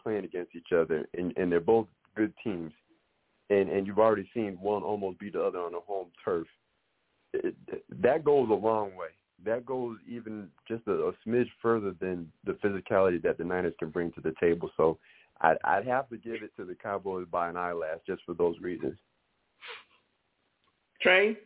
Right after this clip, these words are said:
Speaker 2: we got one and one. I disqualify myself 'cause we already know what I'm gonna say. Um, who you got? Biggest threat to the Eagles as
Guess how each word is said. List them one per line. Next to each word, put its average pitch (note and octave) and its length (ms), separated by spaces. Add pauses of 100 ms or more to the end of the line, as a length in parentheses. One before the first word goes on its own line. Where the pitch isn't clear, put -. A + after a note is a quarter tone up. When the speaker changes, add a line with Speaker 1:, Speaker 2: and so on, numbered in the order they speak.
(560)
Speaker 2:
we D3 100
got D3+ 220
one E3+ 180
and E3 160
one. B2 300 (480)
I F3 200
disqualify D3 680
myself B2+ 520
'cause A#2 180
we D3 80
already B2 220
know C3 140
what A2+ 120
I'm A#2+ 160
gonna G2+ 200 (100)
say. F2+ 220 (520)
Um, G#2 360 (480)
who G#3 120
you F#3 140
got? A#2 220 (840)
Biggest F#3 340
threat D#3+ 280 (380)
to D#3 100
the C3+ 80
Eagles A#2+ 400 (200)
as G#2+ 180